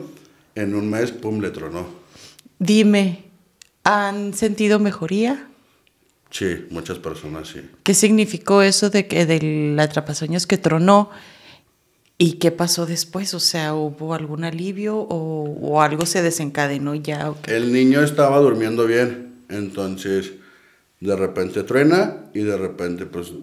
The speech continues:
Speaker 1: empiezan de nuevo pesadillas,
Speaker 2: Ajá.
Speaker 1: empiezan otra vez. Me dice, "¿Me puedes hacer otro?". Sí, lo hago y ya no me contacta la persona para nada.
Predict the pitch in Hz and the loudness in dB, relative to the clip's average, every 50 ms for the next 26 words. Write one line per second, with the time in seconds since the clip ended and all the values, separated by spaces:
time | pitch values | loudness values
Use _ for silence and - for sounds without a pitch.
0 | - - - - 101 104 95 - 98 95 95 98 95 92 87 87 90 85 85 85 | -14 -16 -12 -8 -8 -8 -6 -4 -6 -4 -4 -4 -4 -4 -4 -6 -6 -6 -6 -8
1 | 82 - - - - 87 82 - 90 82 - 92 101 101 98 95 98 95 95 98 | -8 -10 -16 -14 -12 -12 -10 -6 -4 -4 -2 -2 -2 -2 -2 0 0 0 -2 -2
2 | 95 95 95 92 85 87 90 87 85 87 87 85 85 82 82 87 87 87 87 87 | -4 -4 -8 -10 -8 -8 -8 -8 -8 -8 -8 -8 -10 -10 -8 -8 -6 -6 -6 -6
3 | 87 87 - - - - - - - - - _ - 95 98 104 - 113 107 107 | -8 -10 -12 -20 -20 -20 -20 -20 -20 -20 -20 _ -8 -6 -4 -4 -2 -2 -2 -2
4 | 98 - 107 120 135 127 127 135 139 131 143 147 147 156 151 127 - 151 160 202 | -2 0 2 2 2 2 2 2 2 4 4 2 2 2 -2 0 2 4 4 4
5 | 208 - - - - - - - - _ - - - 101 110 110 117 135 156 160 | 4 0 -6 -12 -16 -20 -20 -20 -20 _ -20 -12 -4 0 2 4 6 6 6 6
6 | 190 226 254 - - - - - 110 107 107 104 104 104 104 107 104 95 - 98 | 6 4 4 2 -2 -10 -10 -6 -4 -2 -2 0 0 -2 -2 -2 -2 -4 -4 -6
7 | 95 92 92 92 90 - 95 95 90 - 98 87 85 90 85 85 82 78 82 82 | -6 -6 -8 -8 -6 -6 -6 -6 -4 -4 -6 -6 -6 -6 -8 -8 -8 -8 -10 -10
8 | 73 73 73 71 - - - - - | -10 -10 -12 -12 -14 -14 -16 -18 -20